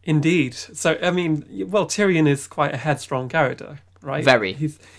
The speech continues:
Speaker 1: very, very proud, and, um, it does,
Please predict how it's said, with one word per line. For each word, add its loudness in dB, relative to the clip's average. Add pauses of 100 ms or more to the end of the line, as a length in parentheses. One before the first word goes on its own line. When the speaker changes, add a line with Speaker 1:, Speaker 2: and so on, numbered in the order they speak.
(120)
Speaker 1:
very, 2
very 0
proud, -2
and, -12 (640)
um, -4 (340)
it -8
does, -6